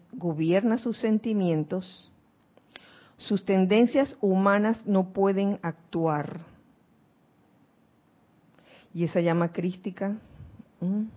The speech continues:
a medida que va expandiéndose, va dejando cada vez más a un lado, eh, lo humano, las tendencias humanas.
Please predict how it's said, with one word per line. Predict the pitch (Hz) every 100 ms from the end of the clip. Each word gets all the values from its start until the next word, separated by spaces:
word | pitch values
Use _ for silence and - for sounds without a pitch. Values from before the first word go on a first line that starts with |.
| - _ -
a | 175
medida | 165 160 165 185
que | 160
va | 165
expandiéndose, | 156 - 175 165 170 175 175 180 196 202 _ _ _ _ _ _ _ _ - - _ _ _ - _ _ _ _ 170
va | 165 156
dejando | 170 180 175 170 180
cada | 180 170 160
vez | 165 170 - -
más | 160 160 160 - -
a |
un | 165 165
lado, | 165 156 156 175 - - _ _ _ _ _ _ _ _ _ _ _ _ _ _ _ -
eh, | 156 151 156 - -
lo | 190 180
humano, | 175 185 165 165 170 180 156 151 151 - - _ _ _
las | - 165
tendencias | - 165 160 165 - 185 -
humanas. | 180 156 151 151 151